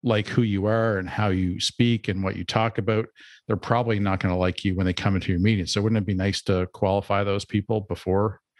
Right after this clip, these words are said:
we go through all that song and dance? So, you know, trust is huge.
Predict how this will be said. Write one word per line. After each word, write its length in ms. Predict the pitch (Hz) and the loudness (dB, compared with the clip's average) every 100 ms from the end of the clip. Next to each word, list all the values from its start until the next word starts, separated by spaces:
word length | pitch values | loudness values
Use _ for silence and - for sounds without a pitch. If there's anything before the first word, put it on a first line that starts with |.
| - - - _ | -20 -20 -20 _
we 100 | - | -2
go 200 | 101 104 | 0 0
through 260 | 104 107 101 | 0 0 2
all 120 | 104 | 2
that 220 | 104 107 - _ 117 - | 2 -2 -4 _ -14 -4
song 300 | 107 110 110 | 0 2 2
and 80 | |
dance? 320 | 107 120 147 - _ _ - - - - - - - _ _ _ _ _ _ _ - | 2 2 -2 -8 _ _ -20 -20 -20 -20 -20 -20 -20 _ _ _ _ _ _ _ -2
So, 420 | - 123 117 - _ - | 2 2 0 -4 _ -2
you 80 | 117 | 0
know, 140 | 113 | 0
trust 460 | - - 123 117 - | -2 0 0 0 -2
is 180 | 117 - | -2 -2
huge. 680 | - 110 98 117 - - | 0 0 2 0 -4 -10